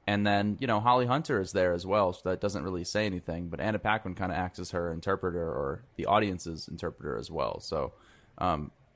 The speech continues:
I did really like her, but the film is slow, very depressing, a little bit grotesque and dirty and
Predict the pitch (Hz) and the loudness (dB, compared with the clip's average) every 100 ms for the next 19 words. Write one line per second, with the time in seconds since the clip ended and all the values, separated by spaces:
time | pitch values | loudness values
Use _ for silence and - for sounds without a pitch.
0 | - 107 143 135 127 107 104 101 - 123 | -2 2 2 4 4 6 4 2 2 6
1 | 107 90 87 - _ _ _ - - 160 | 6 6 0 -6 _ _ _ -20 2 6
2 | 135 110 - - _ _ _ _ _ - | 8 6 2 -14 _ _ _ _ _ -6
3 | 139 - 175 180 - 175 - - 156 143 | -4 -2 -2 0 0 -2 -4 -8 -6 0
4 | 131 131 147 156 - - - 135 139 139 | 4 4 4 0 -6 -12 -2 2 2 0
5 | 139 - 123 117 - 123 117 120 - _ | -4 0 0 0 0 0 0 -4 -8 _
6 | _ _ - 117 120 131 139 147 101 110 | _ _ -4 0 2 2 4 2 4 4
7 | 98 - 113 117 - - 98 90 - 95 | 4 2 0 0 0 -6 -6 -4 2 2
8 | 104 110 92 | 2 -2 -2